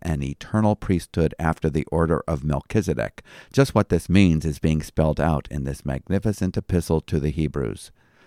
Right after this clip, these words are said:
The ministry of the prophets were very difficult as they delivered direct messages to God's covenant people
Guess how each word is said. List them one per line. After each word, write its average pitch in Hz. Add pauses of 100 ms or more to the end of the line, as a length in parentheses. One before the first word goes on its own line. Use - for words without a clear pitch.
(320)
The 90
ministry 135
of 101
the 92
prophets -
were 76
very 95
difficult 78
as 78
they 76
delivered 90
direct 80
messages 90
to 80
God's 82
covenant 82
people 78